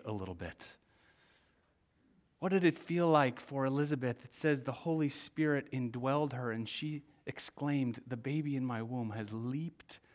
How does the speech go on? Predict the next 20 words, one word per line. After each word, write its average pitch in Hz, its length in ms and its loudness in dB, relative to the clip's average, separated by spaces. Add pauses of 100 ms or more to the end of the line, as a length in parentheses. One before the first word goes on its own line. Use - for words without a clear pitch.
(240)
for 107 160 -12
joy." 85 480 -10
Why? 165 480 -6 (1600)
Because 151 220 -2
Mary 170 560 2
entered 113 320 -4
the 110 80 -4
room. 104 300 -2
And 110 80 -6
who 190 200 0
does 156 200 -2
Mary 151 400 0
carry 151 500 -4
already 139 400 -4
at 127 80 -4
this 135 160 -8
point 139 320 -6
in 131 80 -6
the 127 80 -8
story? 127 540 -10